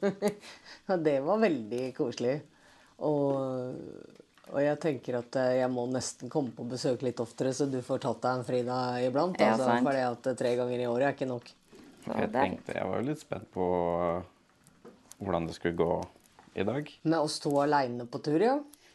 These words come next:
Speaker 3: Ja, altså, det
Speaker 1: Ja.
Speaker 3: var ikke det at jeg var så bekymret for at jeg skulle finne på noe sprell, men, eh, det er jo første gangen du har vært
Speaker 1: Absolutt.
Speaker 3: på ekspedisjon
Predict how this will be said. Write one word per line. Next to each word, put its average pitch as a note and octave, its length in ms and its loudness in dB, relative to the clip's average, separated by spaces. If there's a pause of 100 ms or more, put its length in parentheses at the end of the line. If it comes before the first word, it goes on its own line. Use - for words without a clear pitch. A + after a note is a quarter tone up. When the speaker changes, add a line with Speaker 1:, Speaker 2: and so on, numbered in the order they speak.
Speaker 3:
Ja, - 220 6
altså, F3+ 200 -2
det E3+ 120 4
Speaker 1:
Ja. G3+ 40 4
Speaker 3:
var A3+ 80 4
ikke A3+ 140 0
det B2+ 80 4
at F2+ 160 -2
jeg F2+ 200 4
var E2 120 0
så F2+ 180 0
bekymret E2+ 500 -4
for E2 160 0
at - 160 -4
jeg F2 240 4
skulle - 220 -10
finne E2 180 -2
på - 160 -6
noe E2 120 -2
sprell, A2 480 -2
men, C#3+ 260 -2
eh, A2 380 -4 (840)
det - 140 2
er G2+ 60 6
jo A#2 100 -2
første C#3 280 -2
gangen F2+ 320 0
du F2 80 0
har F2 160 2
vært - 420 -6 (140)
Speaker 1:
Absolutt. - 1160 -6
Speaker 3:
på G2 160 2
ekspedisjon E2+ 960 -2